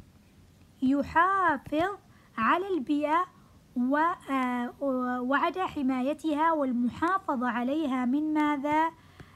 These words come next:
الإفساد. حمايتها من الإفساد. الآن ننتقل إلى هنا.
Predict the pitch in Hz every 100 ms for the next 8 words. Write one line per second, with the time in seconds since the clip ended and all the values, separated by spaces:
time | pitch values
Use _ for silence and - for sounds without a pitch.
0 | - - 294 302 311 311 - 294 247 -
1 | - 240 233 233 233 240 208 - - -
2 | - - - 233 247 285 302 277 254 247
3 | 330 403 294 247 214 - 202 180 - -
4 | - - - - - - 302 294 302 359
5 | 440 453 381 311 - 349 349 381 - 311
6 | 311 285 208 277 196